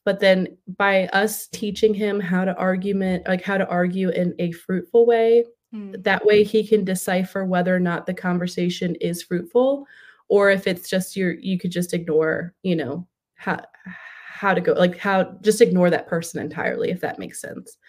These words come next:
Speaker 2: Yeah, I definitely feel that, 'cause I, I always said that the fruitful arguments are questions. I'm like, if
Speaker 1: Yeah.
Speaker 2: you can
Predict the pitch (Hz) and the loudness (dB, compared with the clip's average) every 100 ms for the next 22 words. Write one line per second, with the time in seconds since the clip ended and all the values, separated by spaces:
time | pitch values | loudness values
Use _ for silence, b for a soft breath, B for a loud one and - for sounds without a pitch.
0 | b 220 208 196 196 202 _ _ _ 220 | b -8 -6 -8 -10 -16 _ _ _ -14
1 | 208 214 226 208 202 - 190 185 185 190 | -12 -12 -12 -12 -12 -12 -14 -14 -16 -18
2 | 240 226 226 _ - 254 320 - - 233 | -16 -14 -14 _ -10 -8 -8 -8 -8 -10
3 | 226 226 202 220 214 240 - 190 202 233 | -10 -12 -12 -12 -12 -12 -12 -12 -12 -12
4 | 254 196 165 160 - - - 214 - b | -12 -14 -14 -12 -12 -16 -20 -20 -20 b
5 | b b b _ 220 220 214 220 - 214 | b b b _ -10 -8 -8 -6 -6 -6
6 | 226 208 202 | -10 -10 -10